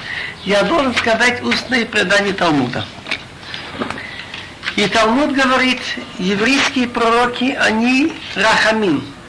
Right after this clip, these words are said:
они жалеют народы, и они их предупреждают, чтобы они не делали то, что не надо делать, а то будет наказание. И с другой стороны, есть у нас предание,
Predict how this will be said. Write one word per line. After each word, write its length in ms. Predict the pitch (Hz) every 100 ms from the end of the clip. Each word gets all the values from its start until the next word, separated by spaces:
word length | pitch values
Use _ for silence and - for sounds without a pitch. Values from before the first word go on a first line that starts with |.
| - - -
они 320 | 190 240 294
жалеют 500 | 247 226 240 226 -
народы, 500 | 185 143 139 131 135 - - -
и 100 | 170
они 280 | 202 247 254
их 100 | -
предупреждают, 800 | 233 214 214 180 180 202 208 -
чтобы 320 | - 175 185
они 140 | 185
не 180 | 185 -
делали 260 | 202 196 180
то, 160 | 190
что 180 | - 190
не 100 | 165
надо 260 | 151 160 180
делать, 340 | 190 214 202
а 60 | 185
то 160 | 202
будет 300 | 180 175 170
наказание. 640 | 160 156 143 135 135 170 185 - - - - - - - -
И 60 |
с 160 | 185 160
другой 360 | 185 185 285 285
стороны, 640 | - 208 160 139 139 - - - - - - - -
есть 480 | 151 247 269 - 233
у 80 |
нас 260 | 214 196 147 - - - - - - - - - - - - - - 180
предание, 600 | 180 156 170 214 147 117